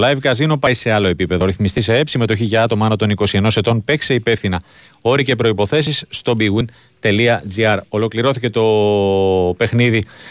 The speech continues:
στην, ε, στο Ζάγκρεμπ. Α, ο τρίτος χρονικά προημιτελικός του Ευρωπαϊκού Πρωταθλήματος. Η Ελλάδα δεν τα κατάφερε.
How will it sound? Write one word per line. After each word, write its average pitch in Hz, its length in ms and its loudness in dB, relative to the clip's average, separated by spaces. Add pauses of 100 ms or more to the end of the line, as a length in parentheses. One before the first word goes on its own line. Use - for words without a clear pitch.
(140)
στην, 135 340 0
ε, 123 260 4
στο 120 100 -4
Ζάγκρεμπ. 185 600 0
Α, 107 1600 -4
ο 113 140 2
τρίτος 127 320 0
χρονικά 123 360 2
προημιτελικός 120 600 0
του - 60 -2
Ευρωπαϊκού 110 460 0
Πρωταθλήματος. 131 720 -2
Η 131 60 0
Ελλάδα 123 260 2
δεν 127 160 2
τα 123 100 0
κατάφερε. 123 460 0